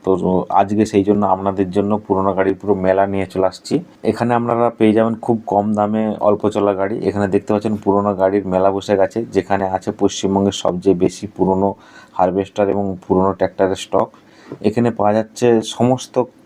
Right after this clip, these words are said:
কোম্পানির পুরনো হারভেস্টার, যেমন কুবেটার, ইয়ানমার, জ্যাম, জুমলিয়ন, লোভল ইত্যাদি, এবং পুরনো ট্র্যাক্টর যেমন কুবেটার, জো-, এ, জন ডিয়ার,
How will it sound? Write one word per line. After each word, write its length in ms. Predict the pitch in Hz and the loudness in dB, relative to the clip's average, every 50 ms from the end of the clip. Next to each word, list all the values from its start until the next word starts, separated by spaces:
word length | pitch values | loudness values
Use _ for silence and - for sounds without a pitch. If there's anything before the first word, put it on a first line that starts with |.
| - - | -18 -8
কোম্পানির 460 | - - 110 107 101 113 110 113 107 104 - | -4 -2 -2 0 0 -2 -2 -2 -4 -4 0
পুরনো 240 | 107 104 101 101 92 | 0 2 2 2 0
হারভেস্টার, 540 | 87 92 85 82 85 - - - 87 85 82 | -2 -2 -2 -2 -4 -4 -4 -2 -2 -2 0
যেমন 260 | 101 101 101 104 101 | 0 0 -2 -2 -4
কুবেটার, 600 | - - 104 98 104 101 98 101 101 101 98 - | -2 0 2 2 2 2 2 2 0 0 0 -2
ইয়ানমার, 680 | - 92 98 98 98 98 98 101 98 98 98 95 92 | -2 -2 -2 -2 -2 -2 -2 0 0 0 -2 -4 -4
জ্যাম, 420 | 90 98 98 98 98 98 98 101 107 - - 95 | -2 0 0 2 0 0 -2 -6 -10 -12 -8 -2
জুমলিয়ন, 680 | 95 98 98 98 98 95 98 98 98 98 98 98 98 95 | 0 0 2 2 2 2 4 4 4 2 0 -4 -4 -2
লোভল 400 | 98 98 95 90 95 98 98 98 - - | 0 0 0 2 2 2 2 2 0 -4
ইত্যাদি, 440 | - - - - 80 - - - - - - - - - - _ - | -8 -4 0 0 0 -2 -2 -14 -20 -20 -20 -20 -20 -20 -20 _ -4
এবং 220 | 107 107 113 117 110 117 | 0 0 0 0 0 -2
পুরনো 300 | - 104 107 110 110 110 | -2 0 0 2 0 0
ট্র্যাক্টর 440 | 104 107 104 104 - - 107 107 104 | 0 -2 -4 -2 -2 0 0 0 0
যেমন 380 | 90 101 101 98 101 104 104 98 | 0 0 0 0 0 -2 -2 -2
কুবেটার, 680 | - - 101 95 101 101 98 - 101 98 98 95 95 92 | -2 0 2 2 2 2 2 2 0 0 0 -2 -4 -2
জো-, 300 | 101 101 98 - - - | 0 0 0 0 -2 -2
এ, 160 | 92 92 90 | -2 0 0
জন 320 | 85 95 95 95 98 98 | 0 0 -2 -2 -2 -2
ডিয়ার, 300 | 95 101 101 101 98 98 | 0 2 4 4 4 2